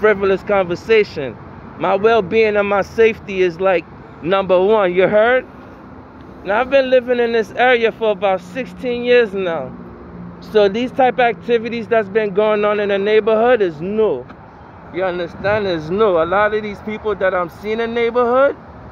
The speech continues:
they're new. Never seen them before. So, like, I see a lot of people walking around with their Target bags,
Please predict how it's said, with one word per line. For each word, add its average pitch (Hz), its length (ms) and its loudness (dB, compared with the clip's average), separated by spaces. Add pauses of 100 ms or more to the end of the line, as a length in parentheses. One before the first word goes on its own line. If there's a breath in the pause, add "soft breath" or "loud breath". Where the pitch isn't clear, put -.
(300)
they're 185 160 -2
new. 226 280 -2
Never 214 300 0
seen 208 320 -2
them 190 160 -2
before. 175 560 2 (840)
So, 180 460 4 (140)
like, 180 240 0
I 196 100 2
see 262 240 -6
a 254 80 2
lot 247 240 0
of 240 140 -2
people 233 320 -8
walking 226 340 -2
around 226 320 0
with 208 140 -4
their 214 100 -2
Target 214 540 -2
bags, 214 420 2